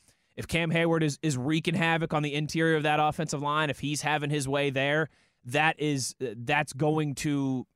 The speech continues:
be a great jumping point. That's gonna be a great starting point for still being able to do a lot of the things that they wanna do defensively without having to commit five or six guys going after the quarterback, uh, on,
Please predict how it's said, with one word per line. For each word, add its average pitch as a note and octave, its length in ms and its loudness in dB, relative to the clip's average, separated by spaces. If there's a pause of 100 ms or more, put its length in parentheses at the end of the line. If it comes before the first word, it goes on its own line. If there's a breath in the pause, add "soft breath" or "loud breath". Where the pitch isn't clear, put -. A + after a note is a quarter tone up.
(100)
be D3 220 -2
a C3 80 -2
great C3 480 -2
jumping C#3+ 500 0
point. B2 320 -2
That's C3+ 160 -2
gonna D3+ 160 0
be D3 140 0
a C#3 40 0
great C3+ 260 -4
starting D3 560 0
point B2+ 360 -2 (380 loud breath)
for C#3+ 100 -4
still D#3 320 0
being D3+ 300 0
able D3+ 260 0
to C3+ 120 -8
do D3+ 200 0
a - 20 0
lot C#3+ 280 2
of D3 60 0
the C3 40 -2
things C#3+ 220 -4
that B2+ 100 -4
they C#3 120 2
wanna C#3 200 0
do C3 280 0
defensively F#3+ 680 0 (300 loud breath)
without C#3 260 2
having C#3 320 0
to C#3 80 -4
commit C#3+ 400 -4
five C3 320 0
or B2+ 60 -4
six - 300 -4
guys B2 500 0 (260 loud breath)
going B2+ 280 2
after A#2+ 200 -4
the A2+ 80 -6
quarterback, A#2 640 -2 (280 loud breath)
uh, A2 240 0
on, A#2+ 200 -2